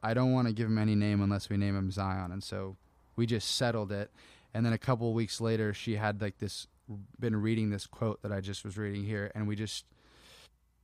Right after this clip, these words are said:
it just felt like, man, all this stuff in my life, and I've got this thing that I'm working super hard on, like,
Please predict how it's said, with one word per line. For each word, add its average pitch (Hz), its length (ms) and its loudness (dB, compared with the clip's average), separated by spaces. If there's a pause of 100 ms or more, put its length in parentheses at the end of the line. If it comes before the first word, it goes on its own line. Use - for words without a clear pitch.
(280)
it 143 60 2
just 214 180 4
felt 156 400 4
like, 123 580 0
man, 117 440 -2
all 139 240 4
this 135 140 2
stuff 127 200 -2
in 131 40 0
my 117 120 2
life, 110 340 2
and 107 80 0
I've 104 160 -4
got 127 220 0
this - 160 -6
thing 113 320 2
that 107 100 0
I'm 104 180 2
working 104 300 -2
super 113 320 -4
hard 104 240 2
on, 101 240 0
like, 95 140 -2